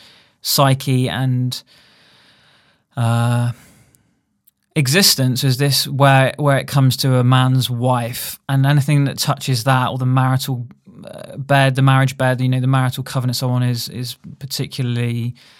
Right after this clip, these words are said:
I think, is right up there at the apex of personal cost. So Paul's compa-, compassionate church planting, gospel proclaiming ministry was, was infused with the ongoing sense of great personal cost. We are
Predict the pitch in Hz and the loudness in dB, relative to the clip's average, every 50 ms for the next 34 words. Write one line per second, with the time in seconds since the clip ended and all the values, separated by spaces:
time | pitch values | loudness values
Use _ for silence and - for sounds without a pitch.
0 | _ _ - 127 127 131 135 131 127 117 117 123 123 123 120 120 113 - - 123 | _ _ -4 -2 2 2 4 2 2 0 -2 -2 0 0 0 0 -2 -4 -4 -4
1 | 123 120 117 - - 123 127 127 127 - - 110 - - - - - 123 120 110 | -4 -4 -4 -6 -6 -6 -6 -6 -6 -8 -8 -10 -10 -10 -10 -10 -8 -8 -8 -10
2 | - - 131 123 120 117 - - 117 123 - - 135 117 113 113 - - - 127 | -8 -4 -4 -2 -2 -4 -6 -8 -8 -10 -8 -8 -6 -6 -6 -6 -8 -10 -8 -8
3 | 117 113 117 - - - - - - - _ - - 175 165 165 151 - - 156 | -8 -8 -10 -12 -16 -20 -20 -20 -20 -20 _ -2 -2 0 0 0 -2 -4 -4 -4
4 | 135 - 160 160 160 - - - 147 135 135 - 165 156 - - 156 139 127 - | 0 2 2 2 2 0 0 0 0 2 2 2 0 0 0 -2 -2 -4 -4 -4
5 | - - 160 147 127 - - - 147 139 139 131 - 135 131 127 143 143 135 - | -2 0 0 0 0 -2 -4 -2 0 0 0 0 0 -2 -2 0 0 0 0 -2
6 | - - 143 135 - 131 - - 143 131 127 127 127 127 127 127 127 127 120 - | -4 -6 -6 -6 -6 -10 -6 -4 -2 0 0 0 0 0 0 0 0 -2 -4 -6
7 | - - 127 127 127 120 123 - - 135 127 135 120 123 127 120 - - - 139 | -8 -8 -6 -6 -4 -4 -6 -6 -6 -4 -2 -2 0 0 -2 -4 -4 -4 -2 0
8 | 135 131 120 - 127 120 - - 127 127 120 - - - - - - - - - | 0 0 -2 -4 -8 -12 -10 -8 -10 -10 -10 -12 -16 -20 -20 -20 -20 -14 -4 -2
9 | 143 147 147 143 139 139 131 131 135 131 - - 127 120 - - 131 120 117 - | 2 2 4 4 4 4 4 2 2 0 0 -2 -2 -2 -4 -6 -6 -8 -6 -6
10 | 135 127 110 - - - 127 120 117 - - 131 123 110 - - 120 113 - - | -4 -4 -4 -6 -8 -8 -6 -6 -6 -6 -6 -8 -8 -8 -8 -8 -8 -8 -8 -8
11 | 127 123 127 123 120 120 117 117 120 | -6 -6 -4 -4 -4 -4 -4 -6 -8